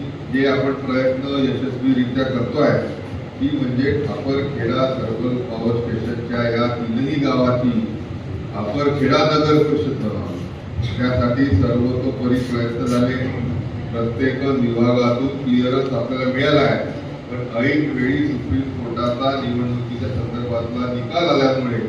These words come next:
दोन अडीच महिने, तीन महिने हा आपला नगर परिषदेचा विषय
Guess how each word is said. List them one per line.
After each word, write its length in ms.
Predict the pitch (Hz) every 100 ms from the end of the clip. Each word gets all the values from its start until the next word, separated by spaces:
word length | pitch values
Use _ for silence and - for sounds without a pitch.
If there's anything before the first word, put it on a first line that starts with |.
| - - - - - -
दोन 320 | 117 139 139
अडीच 240 | 127 135 - 127
महिने, 260 | 123 131 131
तीन 200 | 135 135 127
महिने 340 | 123 123 127
हा 140 | 120 123 123
आपला 220 | 120 120 120
नगर 280 | 113 120 120
परिषदेचा 680 | 120 113 117 117 117 127 123 123 123 - - - -
विषय 360 | 110 113 127 131